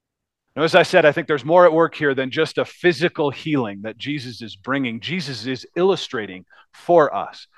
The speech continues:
the transforming power of the kingdom to save.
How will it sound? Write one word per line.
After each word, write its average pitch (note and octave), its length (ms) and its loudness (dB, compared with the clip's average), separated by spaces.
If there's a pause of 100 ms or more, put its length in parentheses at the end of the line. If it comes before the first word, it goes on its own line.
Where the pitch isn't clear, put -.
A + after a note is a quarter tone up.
(300)
the G#2 60 -16
transforming D#3+ 680 0
power D3 520 2
of A#2 140 -8
the A2 80 -14
kingdom G#2 580 -10 (260)
to G#2 120 -18
save. E2 680 -14